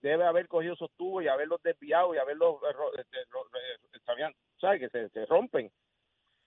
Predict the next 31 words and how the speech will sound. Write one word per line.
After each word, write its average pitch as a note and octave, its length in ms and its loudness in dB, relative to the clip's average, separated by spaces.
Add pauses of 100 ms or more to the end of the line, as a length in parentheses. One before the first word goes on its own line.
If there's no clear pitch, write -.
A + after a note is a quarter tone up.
(160)
Y, B2+ 580 -4
y A#2 40 -4
porque C3 400 6
la B2+ 160 2
gente C3 260 2
no G3 140 4
cuenta F#3 300 2
el F#3+ 80 2
movimiento E3 480 -4
sísmico. F3+ 360 -6
¿Tú C3 100 -14
sabes F#3+ 220 0
cuántos G3 360 0
vehículos F#3+ 440 -2
pesados F3 440 2
cargados E3 440 -2
pasan F3+ 300 -6
por F3 160 -2
ahí? F#3+ 480 -4 (140)
El, B2 280 -14
el, A#2 240 -18
y B2+ 120 -10
el A#2+ 80 -6
movimiento A#2+ 480 -4
sísmico G3 340 0
es D#3+ 60 8
algo G3 160 2
que D3+ 140 -2
vibra F3 300 -2
la E3+ 140 4
tierra F#3 380 -2